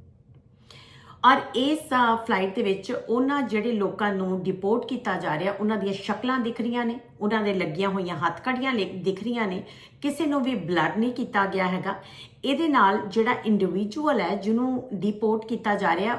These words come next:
ਉਹਦੀ ਸੇਫਟੀ, ਉਹਦੀ ਪ੍ਰਾਈਵੇਸੀ ਹੈ ਜਿਹੜੀ, ਉਹ ਸਾਰੀ ਸਖਤੇ ਤੇ ਆ ਜਾਂਦੀ ਹੈ।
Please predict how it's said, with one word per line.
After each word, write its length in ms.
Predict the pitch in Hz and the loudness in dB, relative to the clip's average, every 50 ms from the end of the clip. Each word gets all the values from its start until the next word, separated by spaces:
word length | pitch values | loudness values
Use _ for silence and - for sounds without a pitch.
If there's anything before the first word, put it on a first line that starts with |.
| - - | -2 -2
ਉਹਦੀ 240 | 214 226 214 262 247 | -2 0 0 -2 -4
ਸੇਫਟੀ, 760 | - - - 233 196 190 190 - - - 247 240 240 - - - | -4 -4 0 0 2 2 0 -2 -4 -6 -4 -4 -4 -6 -2 -2
ਉਹਦੀ 200 | 226 208 254 247 | 0 0 0 -4
ਪ੍ਰਾਈਵੇਸੀ 800 | - - - 220 196 180 190 208 208 262 254 - 262 233 208 | -4 -6 -2 2 2 2 2 2 0 -2 -4 -2 0 0 0
ਹੈ 60 | 185 | 0
ਜਿਹੜੀ, 360 | 170 151 165 160 165 208 247 330 | 0 0 -2 -2 -2 -2 -4 -4
ਉਹ 180 | - - 277 | -4 -4 -6
ਸਾਰੀ 480 | 269 - - - 220 247 269 320 330 339 | -6 -6 -6 -4 -2 -2 0 0 -2 -2
ਸਖਤੇ 500 | - - - - - - - - 311 311 | -4 -6 -8 -8 -10 -10 -8 -8 -6 -6
ਤੇ 200 | - - 320 311 | -4 -4 0 0
ਆ 100 | 294 277 | 0 0
ਜਾਂਦੀ 420 | - 269 254 233 196 202 170 123 | 0 0 -2 -2 -2 -2 -6 -6
ਹੈ। 60 | - | -8